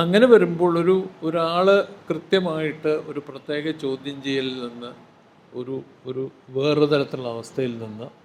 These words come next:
അദ്ദേഹം തിയററ്റിക്കലായിട്ട് മാറാനുള്ള ശ്രമം നടക്കുന്നു. ആ മാറാനുള്ള ശ്രമം എന്ന് പറയുന്നത് അദ്ദേഹത്തിനെ സംബന്ധിച്ചിടത്തോളം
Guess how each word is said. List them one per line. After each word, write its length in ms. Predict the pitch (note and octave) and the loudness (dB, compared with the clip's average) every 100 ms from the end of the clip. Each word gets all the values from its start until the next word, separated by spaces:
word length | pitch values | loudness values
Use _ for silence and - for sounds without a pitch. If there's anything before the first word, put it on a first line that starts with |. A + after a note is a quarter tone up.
| _ _ _ | _ _ _
അദ്ദേഹം 340 | B2 C3 C#3+ D#3 D3 | -10 -2 -2 0 0
തിയററ്റിക്കലായിട്ട് 840 | C#3 C#3+ C#3 D#3 - C#3 B2+ B2 B2 | 2 0 -2 -6 -4 -2 -2 -4 -8
മാറാനുള്ള 600 | A#2+ B2 C3+ C#3 C#3 C#3 C3 | -6 -6 -2 -2 0 -2 -2
ശ്രമം 260 | A#2+ A2 A#2 | -4 -8 -12
നടക്കുന്നു. 440 | G#2 G2+ - G2+ C3+ G3 _ _ - | -14 -16 -16 -14 -14 -16 _ _ -6
ആ 80 | D#3 E3+ | -2 0
മാറാനുള്ള 540 | D#3 E3+ F3 F#3+ G3 G3+ F#3+ | 2 4 6 6 6 4 4
ശ്രമം 340 | E3+ E3 E3+ D#3+ | 0 0 0 -2
എന്ന് 160 | D3+ D3 | 0 0
പറയുന്നത് 560 | C3+ A#2+ A2+ A2+ A2 C#3+ F3+ - - _ _ - | -2 -4 -6 -8 -2 -2 -2 -8 -20 _ _ -8
അദ്ദേഹത്തിനെ 540 | C#3+ F3 G3 F#3+ A3+ A3 | 2 6 8 8 8 8
സംബന്ധിച്ചിടത്തോളം 920 | G#3 F#3 E3+ E3 E3 D3+ D#3 E3+ E3 | 6 2 0 -2 -2 -4 -2 -4 -2